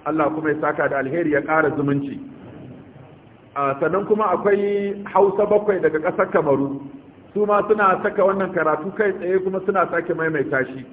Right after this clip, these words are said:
Za ka su ma muna musu godiya. Akwai D I T V Kaduna da sauran kafafe, Allah ya saka musu da alheri, da wanda suka ɗauki nauyi a kas-, a rediyo da talabishin da masu yaɗawa ta kafafen sada zumunta.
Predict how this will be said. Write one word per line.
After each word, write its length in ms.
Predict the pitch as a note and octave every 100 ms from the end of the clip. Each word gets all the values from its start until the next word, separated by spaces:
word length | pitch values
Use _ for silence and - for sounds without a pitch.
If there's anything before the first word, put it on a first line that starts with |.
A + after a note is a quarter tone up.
| - - -
Za 120 | E3 F3+
ka 100 | E3
su 80 | E3+
ma 140 | E3+ E3
muna 240 | F3 D#3
musu 220 | D#3 D#3 C#3+
godiya. 640 | C3+ B2+ D3 C#3 C3+ - - -
Akwai 300 | B2+ F3+ F3
D 140 | F#3
I 120 | F#3 D#3
T 180 | D3+ F3
V 180 | E3+
Kaduna 460 | D#3+ C#3 E3 F3+ F3+
da 80 | D3 D#3
sauran 400 | D3+ D#3 D#3 D#3
kafafe, 460 | D3+ D#3 A#2+ C3+ C#3
Allah 220 | D3+ C#3
ya 60 | A#2+
saka 280 | C#3 C#3 B2
musu 180 | B2+ B2+
da 100 | A#2
alheri, 640 | A2+ D#3+ D#3 C#3 - - -
da 80 |
wanda 180 | C#3+ D#3
suka 180 | - -
ɗauki 260 | C3+ B2+ D#3
nauyi 240 | D3+ D#3
a 100 | D3+
kas-, 240 | D#3 D3
a 100 | C3+
rediyo 380 | C3 D#3 D#3 D#3+
da 100 | C3+
talabishin 600 | - D#3 D3 D#3 D#3+ D3
da 260 | B2+ A#2 G#2 G#2 - - -
masu 240 | B2+ B2+ D3+
yaɗawa 560 | D#3+ D#3+ C#3+ C#3 C#3+
ta 60 | D#3+
kafafen 500 | D3+ D3 B2+ C#3 C3+
sada 200 | D3 C3+
zumunta. 480 | B2 A#2 G#2+ A2+ G#2+